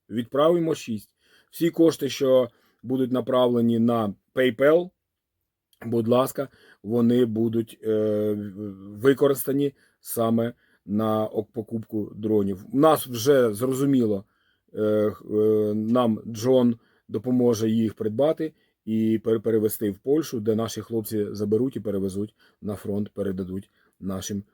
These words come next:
воїнам. Отже, я дякую вам наперед і давайте зберемо, покажемо, що нам необхідна перемога, необхідна вже, що нам з вами болить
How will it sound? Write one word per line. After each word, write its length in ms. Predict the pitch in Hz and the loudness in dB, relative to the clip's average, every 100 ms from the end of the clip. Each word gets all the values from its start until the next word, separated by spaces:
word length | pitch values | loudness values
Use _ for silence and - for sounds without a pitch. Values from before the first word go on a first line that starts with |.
| - | -18
воїнам. 460 | 92 101 95 90 92 _ _ | -6 -4 -4 -6 -12 _ _
Отже, 440 | 127 135 139 147 - _ _ - | 2 4 4 -4 -4 _ _ -4
я 320 | 113 131 120 | 2 4 4
дякую 640 | 110 110 143 - 127 120 | 0 2 2 2 0 0
вам 340 | 113 123 113 - | 2 2 0 -4
наперед 580 | 113 113 113 131 156 _ - | -6 -2 2 2 2 _ -6
і 200 | 113 107 | -4 0
давайте 540 | 104 110 123 - 135 _ _ _ _ _ _ _ _ _ _ _ _ _ _ - | 0 2 0 -4 -10 _ _ _ _ _ _ _ _ _ _ _ _ _ _ -20
зберемо, 800 | - 98 - 104 127 123 123 | -12 -8 -4 4 6 6 2
покажемо, 600 | 113 131 143 151 147 151 | -2 0 0 2 0 -2
що 240 | 143 - 123 | -4 -4 -2
нам 300 | 120 123 120 | 0 2 2
необхідна 600 | 131 135 - 135 117 107 | 4 2 0 -2 -2 -2
перемога, 520 | 110 107 120 143 147 - | -2 0 0 0 -4 -6
необхідна 600 | 104 110 104 - 110 113 | -2 -2 -2 -4 -2 -2
вже, 320 | 104 98 95 _ _ _ | -2 -4 -8 _ _ _
що 200 | - 113 | -10 -2
нам 200 | 117 123 | 0 2
з 80 | 110 | 0
вами 460 | 113 120 120 117 113 _ _ _ - | 0 2 2 0 -4 _ _ _ -8
болить 560 | 110 160 156 123 98 | 6 6 8 2 -2